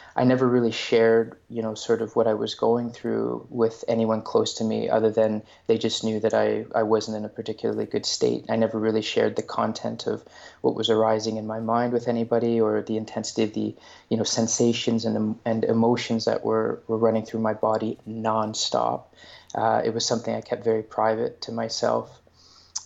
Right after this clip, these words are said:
And, uh, on Monday morning, my partner was a school teacher, so, you know, we got up and, uh, said our goodbyes, and she went off to work, and I hopped in my, I think I was driving a Dodge Neon at the time. I got in my Dodge Neon,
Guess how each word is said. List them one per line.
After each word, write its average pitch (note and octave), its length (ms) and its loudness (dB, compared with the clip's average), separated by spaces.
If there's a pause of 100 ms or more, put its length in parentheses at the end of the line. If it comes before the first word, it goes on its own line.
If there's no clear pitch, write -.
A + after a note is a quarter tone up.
And, A2+ 420 0
uh, A2+ 440 2 (180)
on A2+ 380 0
Monday A#2+ 280 2
morning, A2+ 400 0
my A2+ 100 -2
partner A2+ 320 -2
was G#2+ 160 -6
a A2+ 60 -6
school A2+ 280 -6
teacher, - 340 -10
so, - 480 -2
you A#2 80 -4
know, A2 120 0
we G#2+ 120 -2
got A2+ 240 2
up C3 300 2
and, A2+ 200 -2 (460)
uh, A2 420 2
said - 240 0
our A2 120 2
goodbyes, A#2 480 0
and A2+ 100 -8
she - 160 -8
went A2 160 -6
off A2 160 -10
to - 100 -10
work, B2+ 320 -2
and A#2 320 -6
I A2 140 0
hopped - 320 -4
in A2+ 80 -2
my, A2 200 0
I A2+ 440 -8
think - 180 -6
I C#3+ 40 4
was A#2 100 0
driving A2 300 0
a G2+ 40 -6
Dodge A2 440 0
Neon G#2+ 340 -4
at - 140 -8
the - 60 -10
time. G#2 280 -2
I A2 60 -2
got A#2 160 2
in A2+ 60 -8
my G#2+ 100 -4
Dodge A2+ 360 -2
Neon, A2 420 -6